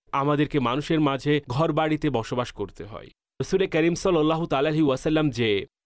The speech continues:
নিয়ম পদ্ধতি, সাহাবায়ে কিরামগণের যে নিয়ম পদ্ধতি, তা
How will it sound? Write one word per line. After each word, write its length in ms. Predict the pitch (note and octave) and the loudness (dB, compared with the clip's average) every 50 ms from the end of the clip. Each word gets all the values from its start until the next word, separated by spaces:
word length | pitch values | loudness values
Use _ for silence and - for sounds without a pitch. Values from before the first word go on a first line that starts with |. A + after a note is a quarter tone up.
| _ _ - | _ _ -2
নিয়ম 280 | C3 C3 C3+ D#3+ F3 E3+ - | 0 2 4 4 2 0 0
পদ্ধতি, 500 | C3 A#2 A2+ - B2+ B2+ - F2 D#2 C2+ - _ _ _ _ - | -4 -4 -4 -4 -6 -8 -8 -10 -14 -14 -16 _ _ _ _ -6
সাহাবায়ে 440 | - - F#3 E3 F3+ F3 G3 G#3 | -4 -2 -2 0 0 2 2 2
কিরামগণের 600 | G3+ - - D3+ D#3+ F3 F3 F#3 F3+ F#3 F#3 F#3 | 2 2 2 2 2 2 2 2 2 2 2 2
যে 140 | C#3+ C#3+ E3 | 2 2 2
নিয়ম 260 | D#3 C#3 C#3+ E3+ F3 D#3+ - | 2 4 4 2 2 0 -2
পদ্ধতি, 460 | B2+ A#2+ A2 - A#2 - - F2+ F2+ - - | -4 -4 -4 -6 -8 -8 -8 -10 -12 -8 -6
তা 240 | C3+ B2+ B2+ C3+ | -4 -2 -2 -4